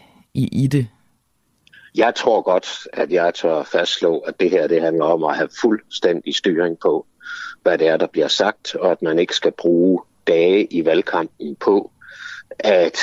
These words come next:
Speaker 2: slå noget ned, der måtte komme fra en ordfører, som enten kommer til at bruge penge, der ikke er der, eller kommer til at sige noget om Rwanda, som ikke er partiets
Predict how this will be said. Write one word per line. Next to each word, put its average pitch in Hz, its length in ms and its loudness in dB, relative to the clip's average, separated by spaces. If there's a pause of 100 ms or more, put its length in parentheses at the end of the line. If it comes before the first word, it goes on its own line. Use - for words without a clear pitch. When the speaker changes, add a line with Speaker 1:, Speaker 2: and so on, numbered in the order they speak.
(220)
Speaker 2:
slå 87 640 2
noget 92 400 2
ned, 92 320 2
der 85 140 0
måtte 80 220 -2
komme 92 340 -2
fra 78 420 -2 (480)
en 82 320 0 (120)
ordfører, 90 720 2 (300)
som 82 220 -4
enten 101 360 0
kommer 80 240 -2
til - 160 0
at 87 100 0
bruge 85 240 0
penge, 104 340 2
der 87 100 2
ikke 87 260 -2
er 98 200 0
der, - 260 -2 (640)
eller 87 580 2
kommer 82 220 -2
til 87 180 0
at 82 100 2
sige 90 220 0
noget 85 180 4
om 78 160 -2
Rwanda, 98 600 0
som 90 240 -2
ikke 98 180 2
er 92 120 0
partiets 90 480 0